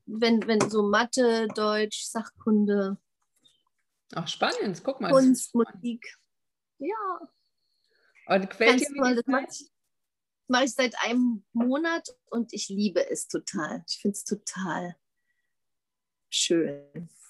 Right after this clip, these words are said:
Speaker 2: Ah, ist ja echt schön, wow, okay.
Speaker 1: Ja.
Speaker 2: Ja.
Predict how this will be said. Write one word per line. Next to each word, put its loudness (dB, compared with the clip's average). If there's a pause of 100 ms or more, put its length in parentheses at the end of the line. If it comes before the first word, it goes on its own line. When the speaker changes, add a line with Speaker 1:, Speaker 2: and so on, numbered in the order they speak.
(540)
Speaker 2:
Ah, -4
ist -6
ja -2
echt -6
schön, -2
wow, -4 (100)
okay. -8
Speaker 1:
Ja. 4
Speaker 2:
Ja. -4